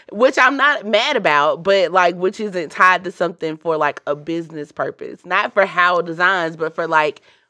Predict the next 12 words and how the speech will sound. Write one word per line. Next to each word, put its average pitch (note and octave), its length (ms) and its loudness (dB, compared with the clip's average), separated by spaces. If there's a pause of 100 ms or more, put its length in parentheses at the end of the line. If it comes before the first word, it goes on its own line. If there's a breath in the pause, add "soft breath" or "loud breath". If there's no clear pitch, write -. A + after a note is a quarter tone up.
me G3 760 -8
and F3+ 140 -6
my F#3+ 180 -2
business E3+ 480 -6
or D#3 80 -2
whatever. E3+ 360 -2
Like, D#3 260 -2 (520)
you B3 260 0
haven't A3+ 420 0
bought G3 340 4
me, F3 520 -8 (1400)
like, E3+ 520 0